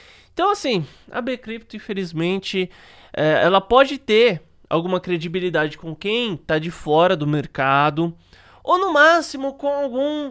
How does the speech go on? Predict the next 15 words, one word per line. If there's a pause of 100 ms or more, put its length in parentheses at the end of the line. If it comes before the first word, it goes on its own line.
(120)
empresário
que
é
a
favor
de
regulamentação,
mas
fora
isso,
com
o
público
cripto
mesmo,